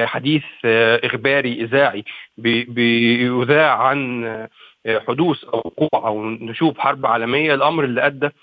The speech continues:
آه، لموجة من الاضطرابات وموجة من الرعب وخروج الناس للشوارع، آه، في حالة ذعر. آه، بعض ال-، الم-، المؤرخين السينمائيين بيقولوا إن هناك مبالغة في وصف حالة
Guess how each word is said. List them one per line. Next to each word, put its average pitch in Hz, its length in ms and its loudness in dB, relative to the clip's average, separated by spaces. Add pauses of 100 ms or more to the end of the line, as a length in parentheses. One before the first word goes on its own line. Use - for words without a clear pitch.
(300)
آه، 113 520 4
لموجة 135 480 2
من 127 80 0
الاضطرابات 123 680 0
وموجة 123 400 0
من 120 120 -6
الرعب 123 380 0
وخروج 131 360 -2
الناس 131 300 -2
للشوارع، 123 540 2 (420)
آه، 110 800 2
في - 140 -6
حالة 135 280 -2 (120)
ذعر. 147 320 4 (420)
آه، 120 80 2
بعض 165 380 2
ال-، 127 540 -6
الم-، 127 340 -8
المؤرخين 131 540 -4
السينمائيين 139 580 -4
بيقولوا 143 540 0
إن 123 80 -2
هناك 139 320 2 (180)
مبالغة 147 600 0 (380)
في 131 100 -2
وصف - 520 -2
حالة 143 380 0